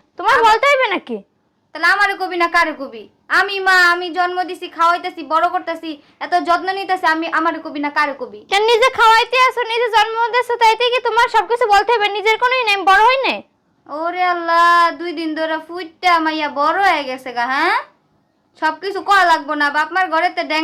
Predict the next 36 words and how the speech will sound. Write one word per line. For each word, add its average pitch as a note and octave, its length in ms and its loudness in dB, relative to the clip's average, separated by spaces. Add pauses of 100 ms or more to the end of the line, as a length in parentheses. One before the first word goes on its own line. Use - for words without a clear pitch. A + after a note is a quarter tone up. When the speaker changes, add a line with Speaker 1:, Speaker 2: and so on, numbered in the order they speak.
Speaker 2:
ডুং E4 160 -4
হয়ে D#4 180 0
বাইরে C#4+ 200 -2
হয়ে D4 140 -4
যাইবা C#4+ 300 -4
গা। C4 120 4 (440)
আর C4+ 140 -4
আঙ্গো E4 240 0
মান E4+ 200 2
ইজ্জত G4+ 220 -6 (100)
নাই, D#4 160 2 (420)
সমাজ E4 320 -2
আঙ্গো F4+ 200 0
মুখ F4+ 120 -4 (100)
দেখাইতে E4+ 300 2
হইব D4+ 140 -6 (120)
না, A#3 80 0 (1120)
বিয়া E4+ 240 2
শাদী F4+ 260 -2
দেওয়ান F4+ 220 2
লাগবো D#4+ 280 -2
না। A#3+ 80 2 (760)
এটি D4 180 -6
শুনবো G4 260 0 (100)
আমি E4 180 -2
মানুষের D#4+ 300 -4
থেকে C4 260 -4
যে C#4 140 -8
মাইয়া D#4 260 -2
বাইরে C#4 260 0
হয়ে D4 160 0
যায় B3+ 200 0
গা, A#3+ 120 4 (360)
মাইয়া D4 220 -4
এইটা D#4 220 -2
করে, C#4+ 120 -4